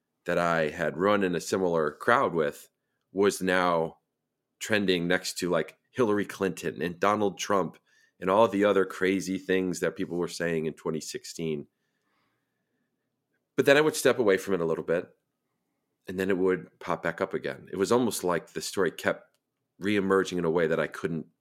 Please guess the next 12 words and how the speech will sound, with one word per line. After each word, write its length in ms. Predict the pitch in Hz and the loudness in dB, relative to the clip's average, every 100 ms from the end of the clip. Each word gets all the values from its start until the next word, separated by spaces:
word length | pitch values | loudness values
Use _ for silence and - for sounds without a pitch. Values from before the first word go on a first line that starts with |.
| _ _ - | _ _ -12
ignore, 440 | 85 82 73 62 | -4 -2 -2 -4
I 40 | |
couldn't 280 | - - 80 | -6 -6 -4
avoid. 400 | 73 85 90 80 | -4 0 2 0
And 100 | 71 - _ _ _ - | -2 -10 _ _ _ 2
that 180 | 117 117 | 4 4
was 140 | 104 | 2
about 300 | 95 92 - | 2 2 0
five 360 | - 101 98 85 | -2 0 0 2
years 300 | 98 95 87 | 2 2 0
ago, 320 | 82 82 85 | 0 2 2
and 160 | 78 | -2